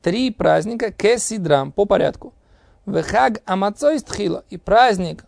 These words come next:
мацот, он должен быть в начале. То есть праздник Песах должен быть обязательно в начале. И, э, что имеется в виду? То есть, например, если он после Песаха принял этот обет,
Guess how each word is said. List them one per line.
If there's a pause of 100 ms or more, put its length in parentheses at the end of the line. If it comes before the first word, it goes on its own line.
мацот,
он (180)
должен
быть
в
начале.
То
есть (120)
праздник (440)
Песах
должен
быть
обязательно
в
начале. (320)
И,
э, (600)
что
имеется
в
виду?
То
есть,
например,
если
он
после
Песаха (1500)
принял
этот
обет,